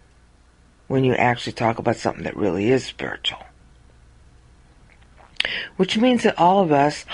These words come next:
are not only in the divine broadcasting system, we're not merely on divine T V, but we're on human T V.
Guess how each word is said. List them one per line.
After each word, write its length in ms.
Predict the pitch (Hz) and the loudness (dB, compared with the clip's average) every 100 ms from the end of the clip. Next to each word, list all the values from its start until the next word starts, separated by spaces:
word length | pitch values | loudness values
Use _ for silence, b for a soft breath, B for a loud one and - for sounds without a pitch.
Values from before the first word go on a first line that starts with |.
| B - | B -2
are 80 | 151 | 2
not 180 | 175 214 | 4 4
only 260 | 190 175 | 4 4
in 100 | 156 | 4
the 180 | 135 127 | 4 4
divine 360 | 123 151 208 202 | 4 4 4 2
broadcasting 760 | 120 110 - - 101 - - | 0 -2 -4 -4 -4 -10 -14
system, 580 | - - - - - - B B B | -14 -16 -16 -14 -14 -14 B B B
we're 100 | 160 | 0
not 200 | 165 165 | 2 2
merely 400 | 170 156 156 151 | 2 4 4 4
on 140 | 143 135 | 2 2
divine 420 | 131 135 165 202 | 2 2 4 0
T 200 | - 104 | -2 -6
V, 360 | 87 85 - B B B - | -6 -10 -10 B B B -4
but 100 | 190 | 0
we're 200 | 262 359 | 4 4
on 80 | 247 | 4
human 400 | 190 226 190 127 | 4 4 2 -2
T 200 | - - | -6 -12
V. 320 | - - - | -10 -10 -12